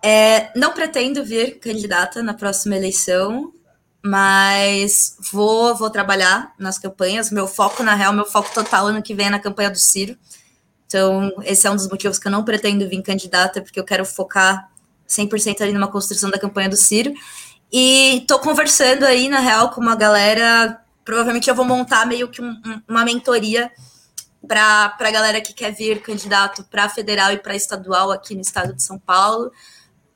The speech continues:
Construir ali, construir algumas candidaturas, principalmente nesse eixo tecnolo-, no eixo tecnológico industrial que tem aqui no, no estado, né? Então, eu tô, eu, por enquanto, eu tô mais no, no backstage, mas daqui uns quatro anos aí, quem sabe,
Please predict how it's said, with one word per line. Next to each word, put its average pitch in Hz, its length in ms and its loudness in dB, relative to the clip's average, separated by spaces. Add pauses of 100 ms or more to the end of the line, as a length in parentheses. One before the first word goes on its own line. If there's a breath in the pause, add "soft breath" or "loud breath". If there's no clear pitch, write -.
(240)
Construir 220 600 -2
ali, 214 500 -2
construir 233 440 -2
algumas 226 300 2
candidaturas, 214 840 -2
principalmente 220 680 -2
nesse 233 280 2
eixo 208 360 0
tecnolo-, 214 720 -2 (140)
no 208 160 2
eixo 220 220 2
tecnológico 208 760 0
industrial 208 600 2 (400 soft breath)
que 214 100 -10
tem 208 260 -2
aqui 208 240 -4
no, 214 260 0
no 208 200 -4
estado, 160 500 0
né? 160 160 -4
Então, 180 380 -2
eu 185 60 -2
tô, 190 460 2 (200)
eu, 185 160 -2 (100)
por 233 120 4
enquanto, 233 300 0
eu 240 80 2
tô 240 140 2
mais 226 340 2
no, 233 340 2
no 220 160 0
backstage, 220 760 0 (580 loud breath)
mas 233 520 4
daqui 247 260 -2
uns 254 100 0
quatro 233 320 -2
anos 220 260 -2
aí, 214 280 -4
quem 247 180 -12
sabe, 185 560 -2